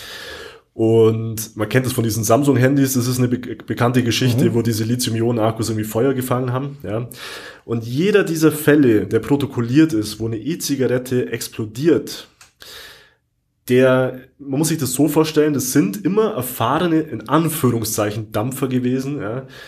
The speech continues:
Speaker 1: die nichts anderes nehmen wie eine Röhre, da so einen Akku reinpacken und selber einen Draht drauf bauen, also dieses Gerät selber bauen quasi.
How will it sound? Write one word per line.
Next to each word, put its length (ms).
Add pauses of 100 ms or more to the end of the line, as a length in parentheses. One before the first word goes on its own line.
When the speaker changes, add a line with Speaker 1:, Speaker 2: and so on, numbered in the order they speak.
(200)
Speaker 1:
die 200
nichts 240
anderes 260
nehmen 220
wie 60
eine 200
Röhre, 520 (540)
da 140
so 80
einen 80
Akku 300
reinpacken 640
und 180
selber 420
einen 180
Draht 460
drauf 360
bauen, 260
also 200
dieses 440
Gerät 320
selber 400
bauen 260
quasi. 500